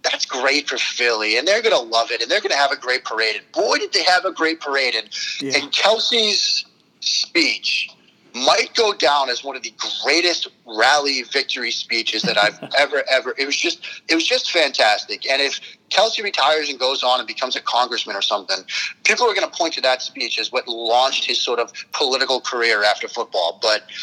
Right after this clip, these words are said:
Speaker 1: you know, good for Philly. It was fantastic to see them win. I've got some Philly guys that I know and love that you know, I've been on cloud nine since then. And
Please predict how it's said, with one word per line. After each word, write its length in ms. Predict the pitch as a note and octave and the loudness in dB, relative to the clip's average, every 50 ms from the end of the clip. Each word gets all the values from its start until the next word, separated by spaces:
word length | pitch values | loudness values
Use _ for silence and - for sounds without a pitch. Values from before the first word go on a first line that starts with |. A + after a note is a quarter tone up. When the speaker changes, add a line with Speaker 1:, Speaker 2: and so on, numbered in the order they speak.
| - - - _ _ - | -12 -12 -16 _ _ -2
Speaker 1:
you 60 | - D3+ | 2 2
know, 120 | - - | 2 2
good 200 | - - D4 C#4+ | 0 -2 -4 -4
for 120 | - G4 - | -4 -6 -6
Philly. 360 | - - A#2 A#2+ A#2+ A#2+ A#2 | -6 -2 0 0 2 2 0
It 40 | A#2+ | 0
was 140 | A#2+ - - | -2 -4 -4
fantastic 580 | F3+ F3 E3 - - - - - - G3+ - | -4 -4 -4 -4 -4 -4 -4 -4 -6 -12 -8
to 80 | - - | -6 -4
see 200 | - - B2+ B2 | -4 -2 -2 0
them 200 | A2+ A#2 A2 G#2 | 0 -2 -2 0
win. 240 | G#2+ A2 A2+ A2+ A2+ | 0 0 2 4 4
I've 140 | A2 - - | 2 2 0
got 120 | C3 C3 | -2 0
some 120 | - G#2+ F#2 | -2 -6 -6
Philly 280 | - - A#2+ A#2+ A#2+ A2+ | -2 0 0 2 2 4
guys 280 | A2 G#2 G#2 G#2 G#2+ - | 4 4 4 4 2 0
that 80 | A2 | -2
I 80 | G#2+ G#2 | -2 -2
know 220 | G2+ G#2 G#2+ G#2+ | 0 0 -2 -2
and 80 | G#2 G#2 | -2 0
love 340 | G#2 G#2 G2+ G2+ G2 G2 G#2 | 0 2 2 2 0 -2 -4
that 140 | G#2 G2+ - - - - - - _ _ | -4 -4 -4 -6 -14 -16 -16 -20 _ _
you 80 | - A#2 | -4 -2
know, 120 | G#2 G2 | 0 2
I've 160 | G2 G2+ G2+ G#2+ | 2 0 0 0
been 200 | A2 G#2+ G#2 G#2 | -2 -2 -2 -4
on 300 | - - G#2+ G#2+ A2 A2+ | -2 2 2 2 2 2
cloud 360 | - - - A2 G#2+ A2 - G#2 | 0 2 4 4 4 4 4 2
nine 280 | G#2 G#2 G#2+ A2 G#2 | 4 4 4 2 0
since 300 | - - G#2+ G#2+ - - | -4 -6 -6 -6 -6 -4
then. 240 | - A2 G#2+ G#2+ G#2+ | 0 2 2 2 2
And 160 | A2 A2 G#2+ | 0 -2 -4